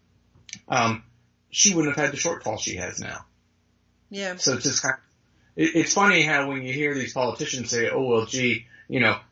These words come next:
Speaker 1: minimum wage really has no impact on, on employment and budgets." Well, guess what?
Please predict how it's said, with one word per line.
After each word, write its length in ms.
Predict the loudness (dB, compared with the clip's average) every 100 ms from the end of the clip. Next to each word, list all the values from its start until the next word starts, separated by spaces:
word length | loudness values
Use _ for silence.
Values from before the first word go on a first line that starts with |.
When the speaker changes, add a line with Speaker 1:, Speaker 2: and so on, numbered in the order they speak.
| -12
Speaker 1:
minimum 540 | -12 -2 2 2 2
wage 260 | 0 0 0
really 200 | 0 0
has 200 | -2 -4
no 140 | -4 -2
impact 460 | -2 -2 -2 -2
on, 460 | -4 -4 -6 -8 -8
on 240 | -8 -4 -4
employment 560 | -4 -2 0 2 0
and 220 | -4 -4
budgets." 460 | 2 2 0 -6 -2
Well, 340 | 4 4 2 0
guess 280 | 2 2 2
what? 380 | 0 0 -2